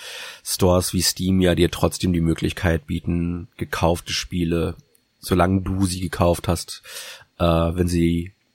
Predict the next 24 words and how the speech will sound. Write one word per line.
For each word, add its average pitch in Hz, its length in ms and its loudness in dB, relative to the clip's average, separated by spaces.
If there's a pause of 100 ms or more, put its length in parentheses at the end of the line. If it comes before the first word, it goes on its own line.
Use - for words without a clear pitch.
(680)
delistet 92 480 2
sind, 82 440 -2
trotzdem 82 680 0 (120)
runterladen 92 480 2
zu - 140 -6
können, 90 260 2
mit 87 160 0 (100)
wenigen 95 540 2
Ausnahmen. 95 600 2 (680)
Äh, 92 60 2
aber 90 400 4
gerade 90 340 2
was 85 180 0
halt 82 200 0
Online-Spiele 80 760 -2
angeht, 82 640 -4
ähm, 82 440 -4 (360)
ja, 82 200 0 (500)
ist - 140 -2
man 87 100 6
da, 80 80 4
glaub 78 220 2
ich, - 140 -2
auf - 640 -4